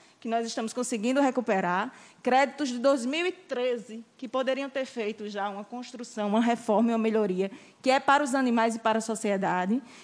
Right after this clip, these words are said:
Então, eu me vejo aqui numa condição especial.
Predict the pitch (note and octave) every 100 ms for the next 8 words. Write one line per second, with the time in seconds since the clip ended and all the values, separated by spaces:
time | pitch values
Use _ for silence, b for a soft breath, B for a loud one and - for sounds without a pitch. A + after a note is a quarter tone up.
0 | B A#3 A3+ C#4+ D4 - - _ _ _
1 | B3 D4 E4+ D#4 C4+ C4 B3 A3+ A3 A3+
2 | C#4+ C4+ C4+ C4+ C4 C4 B3+ - B3+ -
3 | D4+ F#3+ F3